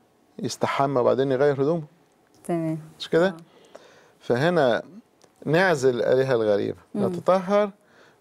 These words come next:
Speaker 1: ونلبس ثياب جديدة، ثياب البر والقداسة والشياكة بقى الروحية.
Speaker 2: يعني كأنه بيقول لنا: "قدسوا النفس والجسد".
Speaker 1: بالظبط.
Speaker 2: آه.
Speaker 1: وبعدين خلي بالك في حاجة في المعمودية،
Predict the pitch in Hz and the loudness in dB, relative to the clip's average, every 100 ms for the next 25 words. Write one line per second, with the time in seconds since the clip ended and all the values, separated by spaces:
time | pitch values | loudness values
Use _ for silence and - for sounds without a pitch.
0 | 139 135 196 170 143 - 139 135 120 113 | -4 0 0 0 -2 0 2 2 2 0
1 | 113 123 110 - 127 113 104 107 127 104 | 0 2 0 2 0 0 0 0 0 0
2 | 95 107 98 - 110 117 110 113 107 101 | -2 -4 -2 -2 2 2 2 -2 -2 -4
3 | 104 _ - _ - - 123 120 - 113 | -6 _ -20 _ -8 -2 2 2 2 -2
4 | 110 104 107 104 - - - _ - 202 | 0 0 -2 -4 -6 -6 -10 _ -10 -6
5 | 202 196 233 247 202 185 196 220 220 202 | -4 -2 0 0 0 -2 0 -2 -2 -4
6 | 175 220 226 220 175 180 190 240 - - | -2 -2 -2 -2 -2 -2 0 -2 -4 -6
7 | 214 196 185 165 - 165 - 120 110 117 | -2 -2 0 -2 -4 -8 -6 -6 0 2
8 | 107 - _ _ - - 175 - - - | 0 -2 _ _ -14 -12 -12 -16 -20 -20
9 | - - - 123 117 156 202 220 165 160 | -20 -6 0 4 4 2 0 0 2 2
10 | 175 - 180 175 208 - 131 123 110 107 | 2 0 -2 -2 -4 -4 -2 0 0 0
11 | 107 98 90 | 0 -2 -6